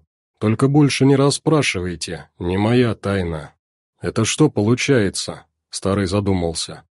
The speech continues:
«Мутанты совсем не мутанты? Вас кто-то вывел специально?» «Меня мама родила, и хватит об этом».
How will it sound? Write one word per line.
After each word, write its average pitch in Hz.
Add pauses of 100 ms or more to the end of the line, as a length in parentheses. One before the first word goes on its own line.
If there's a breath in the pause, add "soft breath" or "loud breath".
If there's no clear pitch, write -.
(340)
«Мутанты 139
совсем 135
не 139
мутанты? 139 (260)
Вас 92
кто-то 147
вывел 143
специально?» 139 (480)
«Меня 113
мама 147
родила, 120
и -
хватит 135
об 127
этом». 87